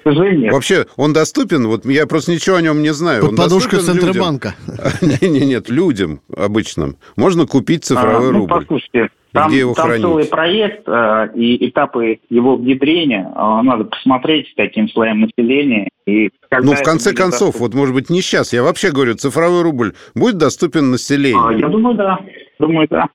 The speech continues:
Speaker 3: К-, для, для этого, я думаю, и сделан.
Speaker 2: А.
Speaker 1: Да.
Speaker 2: Нет, ну, может, это какое-то средство расчёта между, там... Не знаю,
Speaker 3: Нет,
Speaker 2: чем,
Speaker 3: чтобы это, на
Speaker 2: каким-то.
Speaker 3: самом деле, я думаю, что в конечном итоге главная цель — это полный контроль за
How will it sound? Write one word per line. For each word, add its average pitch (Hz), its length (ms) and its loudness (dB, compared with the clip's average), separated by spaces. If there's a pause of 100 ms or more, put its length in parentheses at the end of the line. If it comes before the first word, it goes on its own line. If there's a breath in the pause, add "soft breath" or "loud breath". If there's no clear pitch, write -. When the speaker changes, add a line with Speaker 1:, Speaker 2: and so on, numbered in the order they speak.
(180)
Speaker 3:
К-, 127 140 2
для, 110 300 0
для 139 180 2
этого, 147 180 0
я 147 60 0
думаю, 151 260 0
и - 20 0
сделан. 110 460 -2 (240)
Speaker 2:
А. 90 240 0
Speaker 1:
Да. 107 160 0 (360)
Speaker 2:
Нет, 117 220 2
ну, 80 80 0
может, 101 220 0
это 107 120 -2
какое-то 107 320 0
средство 117 440 0
расчёта 110 420 -2
между, 90 400 0
там... 78 380 0
Не 87 80 2
знаю, 117 160 2
Speaker 3:
Нет, 104 180 0
Speaker 2:
чем, - 140 -4
Speaker 3:
чтобы 120 100 2 (160)
это, 127 120 -4
на - 20 -4
Speaker 2:
каким-то. 143 160 -2
Speaker 3:
самом 165 240 2
деле, 143 320 0
я 131 60 0
думаю, 131 260 -2
что - 140 -12
в - 20 -20
конечном 131 420 -2
итоге 127 320 0
главная 117 340 0
цель — 135 260 0
это - 120 -16
полный 110 320 2
контроль 117 420 0
за 92 200 -2